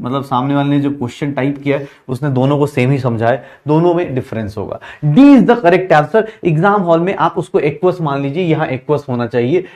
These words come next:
एक्वस होगा, यहाँ पे एक्वस होगा, यहाँ एक्वस होगा,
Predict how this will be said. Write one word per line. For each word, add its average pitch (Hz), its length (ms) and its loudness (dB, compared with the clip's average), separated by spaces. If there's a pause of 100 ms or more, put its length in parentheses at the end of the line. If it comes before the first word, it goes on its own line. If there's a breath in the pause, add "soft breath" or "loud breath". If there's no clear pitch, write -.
एक्वस 135 500 -2
होगा, 165 320 0 (160)
यहाँ 143 300 0
पे 139 60 0
एक्वस 160 520 -2
होगा, 104 340 -2
यहाँ 127 200 -6
एक्वस 156 460 -4
होगा, 104 300 -4